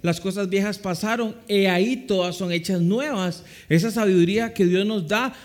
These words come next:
para entender que el que, que el que con Cristo he sido crucificado y ya no soy yo el que vive, sino es Cristo el que vive en mí, ya, ya no la voy a tener. Y, y voy a vivir completamente diferente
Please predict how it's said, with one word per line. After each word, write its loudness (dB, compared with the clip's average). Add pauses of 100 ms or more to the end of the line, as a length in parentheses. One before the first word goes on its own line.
(140)
para 2
entender 0
que -2
el -6
que, -2
que 2
el -2
que 4
con 6
Cristo 0
he -2
sido -2
crucificado -2 (240)
y 2
ya 4
no 0
soy 0
yo 2
el 0
que 0
vive, 0
sino 0
es -4
Cristo -2
el -2
que -4
vive 4
en 2
mí, -2 (420)
ya, 2 (1300)
ya 4
no 0
la 2
voy 2
a -2
tener. 0 (1500)
Y, 4
y 6
voy 6
a 0
vivir -2
completamente -2
diferente 0